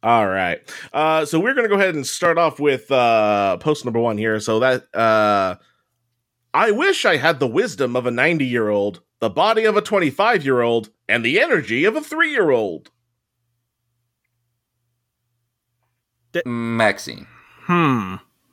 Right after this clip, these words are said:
Speaker 2: Huh. Damn it. I, I wanna say Minions, 'cause I'm envisioning the one, like, canned image of the little, almost spherical one where he's, like, standing on one foot with his tongue out.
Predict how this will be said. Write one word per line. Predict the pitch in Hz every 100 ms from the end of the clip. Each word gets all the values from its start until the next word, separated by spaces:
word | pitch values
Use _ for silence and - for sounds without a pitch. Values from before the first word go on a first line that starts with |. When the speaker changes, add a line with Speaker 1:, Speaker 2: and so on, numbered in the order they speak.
| _ _ _ _ _ _ _ _ _ _ _ _ _ _ _ _ - - _ _ _ _ _ _
Speaker 2:
Huh. | - - 165 131 101 - - - - - _
Damn | - 160 110
it. | - _ _ _ _ _ _ - - - -
I, | 160 226 277 -
I | 202
wanna | 180 240 294
say | - 240
Minions, | 180 185 175 147 127 131
'cause | 160 160
I'm | 160
envisioning | 160 135 180 160 196 180
the | 160
one, | 147 156 170 165
like, | 156 147 147 - -
canned | - - 165 165 160
image | 160 160 135
of | 151
the | 139
little, | 143 147 147
almost | 147 156 131 -
spherical | - 151 151 - 156 147
one | 151 151
where | 135
he's, | 143
like, | 135 123
standing | - 143 143 135
on | 139
one | 131 135
foot | - 143 143
with | 135
his | 120 -
tongue | - 139
out. | 131 139